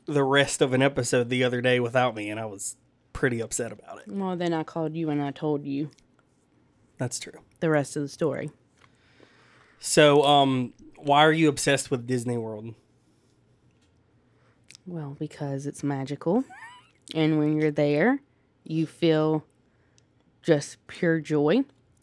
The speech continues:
Speaker 2: Why are we bringing this up about the Fruitable thing?
Speaker 1: Yeah, I think it's funny.
Speaker 2: Well, that's what I figured
Speaker 1: I wanna
Speaker 2: that you
Speaker 1: talk
Speaker 2: would
Speaker 1: about
Speaker 2: have here for
Speaker 1: sacrifices.
Speaker 2: me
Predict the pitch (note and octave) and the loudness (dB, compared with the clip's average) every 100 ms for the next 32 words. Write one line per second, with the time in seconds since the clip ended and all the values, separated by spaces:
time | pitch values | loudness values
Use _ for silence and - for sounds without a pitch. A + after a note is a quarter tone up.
0 | _ G3 D4+ F4 C4+ C4+ A3 F3+ F3+ D#3+ | _ 4 6 6 6 4 2 2 2 2
1 | E3+ E3 E3+ - G#3 A3 A#3 A#3+ B3 A3+ | 2 2 0 0 0 2 0 2 0 -2
2 | _ - B2+ A2+ - B2 A#2+ A#2 - A#2+ | _ -4 -4 -2 -4 -2 -2 -6 -6 -6
3 | A#2 A#2+ G#3 F#3+ G#3+ - G3+ F3+ - G3 | -4 2 6 6 4 2 4 4 2 2
4 | E3+ D#3+ E3+ D3+ D#3+ E3+ C#3+ A3+ A#3+ C3+ | 4 6 6 6 6 6 6 6 6 4
5 | D#3 D#3 C#3+ F3 D3+ D3 C3+ E3 | 4 2 2 2 2 2 0 -2